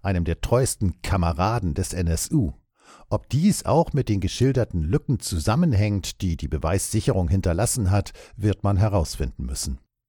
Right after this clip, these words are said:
Beate Zschäpe wird, wenn sie das Urteil nicht anfechtet, noch neun Jahre im Knast bleiben, bevor ihre lebenslange Haft nach fünfzehn Jahren zur Bewährung ausgesetzt werden kann.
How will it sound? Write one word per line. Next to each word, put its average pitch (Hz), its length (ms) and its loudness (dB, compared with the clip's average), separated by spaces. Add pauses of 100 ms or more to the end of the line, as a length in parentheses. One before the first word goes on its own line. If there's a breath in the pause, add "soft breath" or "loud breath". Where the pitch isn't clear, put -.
(300)
Beate 135 380 2
Zschäpe 151 540 2
wird, 143 560 2
wenn 90 240 2
sie 85 160 -2
das 82 200 -2
Urteil 92 440 0
nicht 110 300 -2
anfechtet, 113 720 0 (260 loud breath)
noch 123 220 2
neun 127 300 4
Jahre 107 340 4
im 113 160 -2
Knast - 480 -2
bleiben, 80 400 0
bevor 82 320 -2
ihre 92 180 0
lebenslange 87 720 0
Haft 110 320 0
nach 78 160 -2
fünfzehn 113 560 0
Jahren 104 380 2
zur - 160 -2
Bewährung 85 500 0
ausgesetzt - 720 -2
werden 95 280 -2
kann. 90 340 2